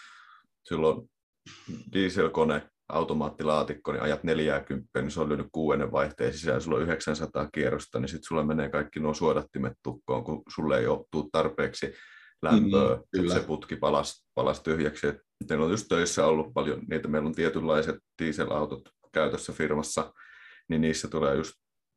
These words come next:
Speaker 1: ongelmia, että niinku kaikissa se suodatin tukossa, ja sit
Speaker 2: Mm.
Speaker 1: kun niitä viedään huoltoon, niin se huoltoukko sanoo, että aja joskus, niinku laita toi laatikko käsivaihteelle ja aja mo-, mo-, moottoritiellä vartti, että sulla on kolmetuhatta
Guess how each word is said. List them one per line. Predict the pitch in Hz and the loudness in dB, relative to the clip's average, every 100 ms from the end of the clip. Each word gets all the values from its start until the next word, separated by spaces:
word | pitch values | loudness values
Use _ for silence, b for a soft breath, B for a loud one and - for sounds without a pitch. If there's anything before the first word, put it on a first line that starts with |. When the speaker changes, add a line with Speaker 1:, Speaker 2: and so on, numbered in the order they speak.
| _ | _
Speaker 1:
ongelmia, | 87 82 73 73 73 | -4 -2 0 0 0
että | 65 76 | -2 -4
niinku | 90 | -2
kaikissa | 78 73 73 87 | 0 0 0 -4
se | 80 | -4
suodatin | 85 78 78 76 73 | 0 2 2 -2 -4
tukossa, | 76 76 - 73 | -4 -4 -2 -2
ja | 67 - 95 | -2 -2 0
sit | 92 | 2
Speaker 2:
Mm. | 92 | 2
Speaker 1:
kun | 85 | 0
niitä | 80 | -2
viedään | 80 80 78 | 0 2 2
huoltoon, | 85 85 80 82 | 4 4 4 0
niin | 69 | -2
se | 82 | -4
huoltoukko | 80 80 69 - - 78 | 0 2 2 0 -4 -4
sanoo, | 80 80 73 | 0 0 -2
että | - - B B B - | -2 -6 B B B 0
aja | 82 95 | 4 4
joskus, | 123 131 117 117 - _ _ _ - | 2 0 -2 -4 -8 _ _ _ -6
niinku | 90 85 - | -4 -4 0
laita | 76 - 92 | 0 2 -2
toi | - 92 82 - - | 2 2 2 -2 0
laatikko | 92 85 85 - | 2 2 -2 -4
käsivaihteelle | 90 87 78 78 78 - 76 78 | -2 -2 2 2 0 0 2 4
ja | 76 | 4
aja | 78 | 4
mo-, | 80 82 - 85 | 2 -2 -6 -10
mo-, | 85 | -4
moottoritiellä | 85 82 85 82 78 78 | -2 -2 0 0 2 2
vartti, | 78 85 - - | 2 0 0 -4
että | - | -2
sulla | 80 | -2
on | 78 | -2
kolmetuhatta | 80 73 69 80 80 - | 0 0 0 -4 -8 -8